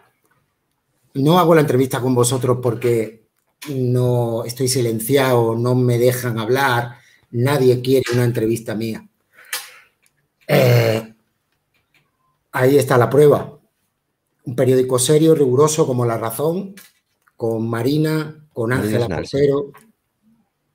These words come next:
Speaker 1: Eh, un periódico serio y riguroso como El Mundo, Rebeca Yan, que ha hecho una serie de artículos que son verdades como templos.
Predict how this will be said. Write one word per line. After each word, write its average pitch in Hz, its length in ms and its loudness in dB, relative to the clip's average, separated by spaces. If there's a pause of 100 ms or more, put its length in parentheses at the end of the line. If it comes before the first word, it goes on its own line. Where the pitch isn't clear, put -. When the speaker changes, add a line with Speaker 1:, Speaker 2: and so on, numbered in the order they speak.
(840)
Speaker 1:
Eh, 127 540 4
un 147 200 -4
periódico 143 1160 0 (840)
serio 139 440 0
y 127 40 -2
riguroso 127 540 -2
como 123 200 -2
El 117 80 -2
Mundo, 127 600 -2 (760)
Rebeca 123 420 -4
Yan, 131 240 -4
que 127 100 -4
ha 131 40 2
hecho 127 180 -6
una 123 140 -2
serie 123 240 -2
de 117 60 -2
artículos 123 800 -6
que 123 100 -4
son 147 580 0 (1800)
verdades 117 1000 -4
como 113 260 -6
templos. 147 600 0